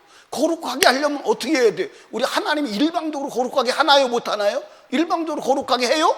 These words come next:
안 돼요. 우리가 회개해야 돼요. 아멘입니까? 하나님 우리를 부르셔서 거룩하게 할 때 하나님이 일방적으로 할 수 있느냐? 예,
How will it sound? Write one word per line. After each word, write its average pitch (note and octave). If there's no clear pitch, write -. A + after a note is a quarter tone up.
안 D#4+
돼요. F#4
우리가 E4+
회개해야 E4
돼요. C#3+
아멘입니까? C4
하나님 A4
우리를 F4
부르셔서 B3+
거룩하게 E4
할 B3
때 C#4
하나님이 F4+
일방적으로 G#4
할 F4
수 -
있느냐? D4
예, A3